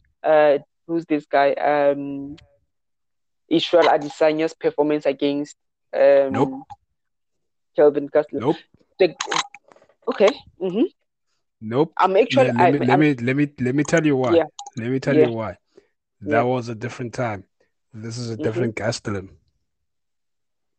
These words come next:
Speaker 1: I
Speaker 2: Calvin
Speaker 1: know. All
Speaker 2: Gastelum
Speaker 1: I'm
Speaker 2: hasn't,
Speaker 1: sa-,
Speaker 2: hasn't been looking, he hasn't been looking, like, phenomenal lately. Yeah, he's got,
Speaker 1: Oh.
Speaker 2: he's got some wins, but he hasn't been looking phenomenal.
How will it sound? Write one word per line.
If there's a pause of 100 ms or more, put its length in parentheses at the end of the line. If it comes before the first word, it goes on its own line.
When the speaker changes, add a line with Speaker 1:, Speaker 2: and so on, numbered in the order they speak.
(600)
Speaker 1:
I
Speaker 2:
Calvin
Speaker 1:
know.
All
Speaker 2:
Gastelum
Speaker 1:
I'm
Speaker 2:
hasn't,
Speaker 1:
sa-,
Speaker 2:
hasn't
been
looking, (460)
he
hasn't
been
looking,
like, (160)
phenomenal
lately. (1120)
Yeah,
he's
got,
Speaker 1:
Oh.
Speaker 2:
he's
got
some
wins,
but
he
hasn't
been
looking
phenomenal.